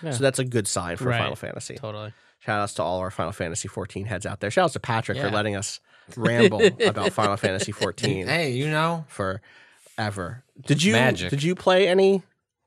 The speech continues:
Speaker 2: stuff this weekend, Patrick? Besides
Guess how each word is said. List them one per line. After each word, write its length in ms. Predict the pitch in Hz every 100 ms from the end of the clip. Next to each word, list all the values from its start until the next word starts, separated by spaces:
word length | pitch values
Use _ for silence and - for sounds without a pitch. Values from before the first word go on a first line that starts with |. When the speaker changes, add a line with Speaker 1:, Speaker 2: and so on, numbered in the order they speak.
| _ _ _ _
Speaker 2:
stuff 320 | - 202 190
this 160 | - 190
weekend, 320 | 208 202 202
Patrick? 320 | 202 202 233 - _ _ _
Besides 460 | 143 170 151 147